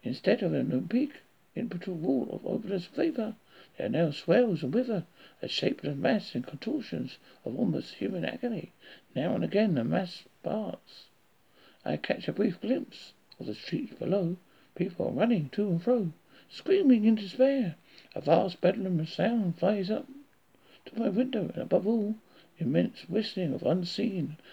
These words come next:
and unfelt winds. The fog has again swept over the city. The whistling is coming closer and closer.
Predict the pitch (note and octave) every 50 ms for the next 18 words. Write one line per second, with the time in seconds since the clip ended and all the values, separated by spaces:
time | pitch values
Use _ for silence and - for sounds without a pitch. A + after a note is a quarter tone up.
0 | - _ - - - - D#3+ E3+ D#3+ - - E3 - - - D3+ F#3+ F#3+ F3 -
1 | - - - - - - _ _ _ _ - - - - - - - - - F3
2 | F3 E3+ D#3+ D#3 D3+ C3+ - D#3+ E3+ F3+ E3+ - - - - - - - - E3+
3 | F3 F#3 F3+ F3+ F3 - A3 A3 - G3 E3 C#3 - - - - - - - -
4 | A#2+ - G3+ F3 - F#3+ E3+ D#3 D3+ D#3+ - - F3+ G3+ F#3+ E3 C3+ - - -
5 | B3 A#3 - - G2+ - - - - - - - - - - -